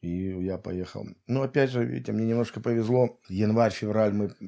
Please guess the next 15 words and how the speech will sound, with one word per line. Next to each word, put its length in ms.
наверное, 400
провели, 480
мы 260
собрались, 440
как 220
сейчас 280
помню, 220
третьего 320
января. 560
Вот 200
мы 140
вылетали, 460
и 20
тогда 320
играл, 340